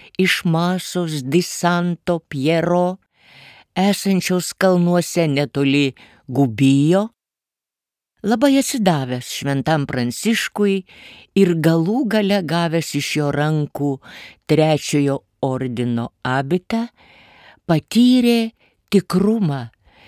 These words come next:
dėl Švento Pranciškaus mirties ir šlovingųjų stigmų buvimo. Artėjant Švento Pranciškaus mirčiai, vieną to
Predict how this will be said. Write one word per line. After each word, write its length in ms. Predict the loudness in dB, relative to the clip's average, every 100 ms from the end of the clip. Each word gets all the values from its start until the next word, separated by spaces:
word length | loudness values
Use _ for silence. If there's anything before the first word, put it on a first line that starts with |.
| -20 _ -2
dėl 240 | 0 2
Švento 640 | -2 -4 -2 -2 -2 -4 -4
Pranciškaus 1080 | -2 0 -2 -4 -4 -4 -6 -10 -8 -6 -2
mirties 720 | -2 -4 -2 0 0 -6 -16 -20 -20 -16 -2
ir 160 | -2 0
šlovingųjų 1160 | -2 -2 0 2 2 2 0 0 0 0 -2 -6 -14 -18
stigmų 600 | -12 -10 0 2 2 -2
buvimo. 600 | 0 -2 -2 -2 -4 -8 -16 _ _ _ _ _ _ _ _ _ _ _ _ _ -4
Artėjant 560 | -2 2 2 4 2 2
Švento 560 | -2 2 2 2 -2
Pranciškaus 1040 | -2 -2 -2 -2 -4 -4 -4 -6 -8 -14 _ _ _ -8
mirčiai, 880 | 0 2 2 0 -4 0 0 -2 -10 _ _ -20 -20 _
vieną 600 | -10 0 4 4 4 2 0
to 160 | -2